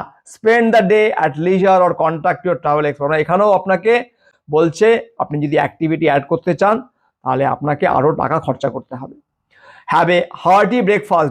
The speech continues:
day nine, in the morning, check out of your hotel in Vienna and leave for Prague। সেখান থেকে যাবেন আপনি প্রাগ।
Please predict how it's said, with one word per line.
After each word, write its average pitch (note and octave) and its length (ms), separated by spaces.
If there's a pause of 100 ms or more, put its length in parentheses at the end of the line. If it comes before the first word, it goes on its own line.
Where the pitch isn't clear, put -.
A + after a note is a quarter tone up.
day G3+ 120 (100)
nine, D#3 200 (960)
in D3 140
the D3+ 60 (100)
morning, F#3+ 360 (240)
check G3 140 (100)
out - 180
of F3+ 120
your G3 180
hotel G#3 240 (100)
in G3 60 (100)
Vienna G3 280 (120)
and D3+ 80 (120)
leave F#3 220
for F3+ 100 (120)
Prague। C3+ 320
সেখান D3 280
থেকে D#3 200
যাবেন C#3+ 260
আপনি D3+ 140 (120)
প্রাগ। C#3+ 200